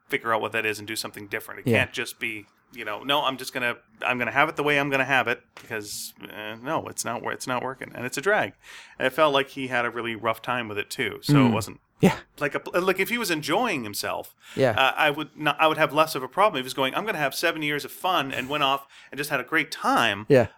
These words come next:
Speaker 1: I got less of a beef, but it sounded like, you know, he was, he was having it rough,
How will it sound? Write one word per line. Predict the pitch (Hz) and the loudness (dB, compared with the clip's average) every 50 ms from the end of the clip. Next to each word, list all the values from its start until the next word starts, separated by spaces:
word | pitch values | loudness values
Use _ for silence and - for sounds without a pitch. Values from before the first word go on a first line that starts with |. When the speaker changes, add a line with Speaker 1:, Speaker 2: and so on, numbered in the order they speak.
| _ - - - - - - | _ -12 -8 -6 -4 -2 0
Speaker 1:
I | 277 285 | 0 2
got | 262 254 247 220 | 4 4 4 6
less | 226 233 226 233 | 4 2 2 2
of | 208 | -2
a | 175 165 | -2 -4
beef, | 147 147 - 262 277 190 143 - - | -4 -4 -4 -4 -4 -4 -6 -6 -4
but | - 165 | -2 -2
it | 156 151 151 | -2 -2 -2
sounded | - 180 175 160 156 | -4 -6 -6 -4 -4
like, | 151 143 139 - _ _ _ | -4 -4 -4 -6 _ _ _
you | - 143 | -14 -12
know, | 127 110 110 | -10 -10 -10
he | 120 131 131 | -10 -10 -10
was, | 127 123 - - | -10 -10 -12 -12
he | - 131 | -12 -12
was | 127 127 - | -10 -6 0
having | 139 131 131 127 123 | 0 0 2 2 -2
it | 123 104 | -6 -4
rough, | 104 110 117 143 - - - | 0 0 0 0 0 -8 -20